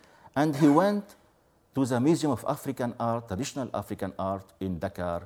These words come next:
every, every day during three months to see all the statues and understand what was the formal between the statues and to understand what is the essence of these statues. And after these three months, he made this work. He understood that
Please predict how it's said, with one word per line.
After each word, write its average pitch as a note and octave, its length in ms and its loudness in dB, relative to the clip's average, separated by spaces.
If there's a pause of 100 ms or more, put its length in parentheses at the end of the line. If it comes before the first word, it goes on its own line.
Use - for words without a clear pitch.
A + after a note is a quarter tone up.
(140)
every, F#2+ 400 -4
every F#2 240 -6
day F2 280 -6
during F2+ 220 -6
three E2 220 -12
months - 380 -14 (960)
to C#3+ 80 6
see G3+ 400 2
all C#3+ 160 6
the A2+ 160 0
statues A2+ 480 -2
and G#2 160 -4
understand G#2 720 -2
what A2+ 240 -2
was A2+ 180 -4
the E2+ 80 -8
formal C#3 460 -2
between F#2+ 480 -8
the D#2+ 100 -12
statues D#2+ 400 -10
and F2+ 140 -8
to E2+ 60 -8
understand F2+ 220 -6
what A#2+ 120 -8
is F#2+ 120 -8
the - 80 -6
essence - 440 -10
of C2 120 -18
these - 140 -16
statues. - 480 -20 (1000)
And G2 140 -6
after F#3 220 4
these E3 160 2
three G3 180 0
months, F#2+ 380 -2 (680)
he A#2 80 -2
made A#2+ 220 2
this F#2 240 -8
work. - 300 -10 (1080)
He C#3+ 80 4
understood F3 440 4
that D3+ 260 0